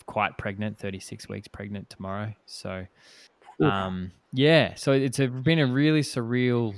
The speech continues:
Speaker 1: time, man, with all of this going on, moving house, going into this baby bubble. It's like, it's been a very, yeah, surreal
Speaker 2: Oh.
Speaker 1: time. Um,
Speaker 2: Mm.
Speaker 1: but what, the way I speak to this is, you know, life's stresses affect relationships on the best of days,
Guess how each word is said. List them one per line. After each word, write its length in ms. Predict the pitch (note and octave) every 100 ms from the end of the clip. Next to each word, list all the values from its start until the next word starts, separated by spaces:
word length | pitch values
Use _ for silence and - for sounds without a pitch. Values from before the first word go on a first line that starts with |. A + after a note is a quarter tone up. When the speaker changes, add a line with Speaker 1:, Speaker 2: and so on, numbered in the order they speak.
| -
Speaker 1:
time, 500 | - A2+ A2 A2 G#2
man, 220 | G2+ F#2+
with 120 | G2
all 180 | G#2 A#2
of 80 | G#2
this 160 | G#2+ -
going 300 | G#2 G2+ G2+
on, 440 | G2 G2 F#2+ F#2+
moving 360 | A#2 A2+ G#2 G2+
house, 320 | G2 G2 G2
going 260 | - G#2 G#2
into 160 | G2+
this 160 | G2 F#2+
baby 320 | G2 G2 G2
bubble. 460 | G2 F#2 F#2 B2 B2+
It's 200 | G#2+ -
like, 400 | F#2+ F#2+ G#2 - _ _ _ _ _ _
it's 120 | - -
been 160 | A2+
a 60 | G#2
very, 320 | G#2+ G#2+ G#2
yeah, 240 | G#2 F#2+
surreal 560 | F2 - G2 G#2 G2+ F#2+
Speaker 2:
Oh. 20 |
Speaker 1:
time. 480 | G#2 G2 F#2+ F2 F2+ _ -
Um, 480 | G#2 G2 F#2+ F#2 F#2+ _ _ _ _ _ _ _ A#2
Speaker 2:
Mm. 300 | A2 A2 G#2+
Speaker 1:
but 120 | A2
what, 340 | B2+ C#3+ - _ _ _ _ _ _ _ - - _ -
the 100 | C3
way 240 | B2 A#2+
I 80 | A#2+
speak 360 | A2+ - A#2+ -
to 100 | G#2
this 280 | A2 G#2 G#2
is, 400 | G2+ F#2+ - - -
you 80 |
know, 220 | G#2+ G2 F#2+ _ _ _ _ -
life's 560 | A2 A2 B2 - - -
stresses 540 | - G#2+ - A2 G#2
affect 380 | G2 - G2+ -
relationships 760 | G2+ G2 F#2+ G#2 - G2+ -
on 140 | G2+ G2
the 60 |
best 340 | F2 G2 F#2+ F#2+
of 100 | F#2
days, 460 | F2 D2+ - -